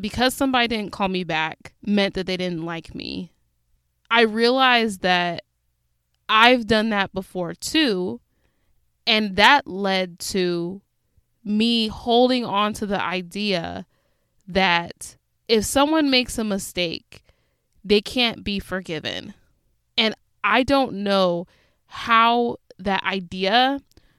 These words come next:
perspective, belief has floated with me for so long, but it just hit me today that I'm still learning how to forgive myself. And if I can't forgive myself,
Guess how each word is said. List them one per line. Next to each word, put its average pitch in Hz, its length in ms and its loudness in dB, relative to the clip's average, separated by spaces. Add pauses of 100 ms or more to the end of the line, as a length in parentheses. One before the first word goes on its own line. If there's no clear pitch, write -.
(160)
perspective, 202 760 -2
belief 185 580 -4 (280)
has 185 720 -2
floated 202 400 4
with 247 180 -2
me 262 140 -2
for 262 160 -2
so 254 180 -2
long, 262 440 -2 (500)
but 220 140 4
it 196 100 -2
just 240 340 0
hit - 320 -4
me 196 200 -6
today 180 720 -6 (180)
that 220 120 -2
I'm 254 160 2
still 269 260 2
learning 269 280 0
how 262 100 0
to 262 60 2
forgive 240 340 0
myself. 196 720 -4 (720)
And 220 140 2
if 226 120 2 (120)
I 202 180 4
can't 285 320 -2
forgive 214 380 -2
myself, 175 920 -2